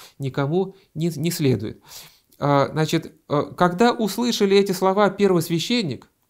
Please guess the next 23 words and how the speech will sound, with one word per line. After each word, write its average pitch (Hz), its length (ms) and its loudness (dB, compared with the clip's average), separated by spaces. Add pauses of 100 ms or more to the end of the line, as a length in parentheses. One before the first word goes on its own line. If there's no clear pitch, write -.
(1080)
начальник 202 640 2
стражи 196 560 2
и 160 180 -2
прочие 185 500 2
первосвященники 160 920 -2
недоумевали, 170 840 0
что - 380 0
бы 196 160 2 (140)
это 175 320 -2
значило. 151 560 -4 (160)
А, 139 280 2
начальник 165 720 -2
храмовой 139 500 2
стражи, 113 420 -2
при-, 139 160 -6
именно 135 220 -2
при 143 160 -2
храме, 139 340 2
те, 160 180 -2
кто 156 340 -4 (180)
схватили, 143 760 -2 (480)
ам, 120 680 -10 (220)
апостолов 190 680 -2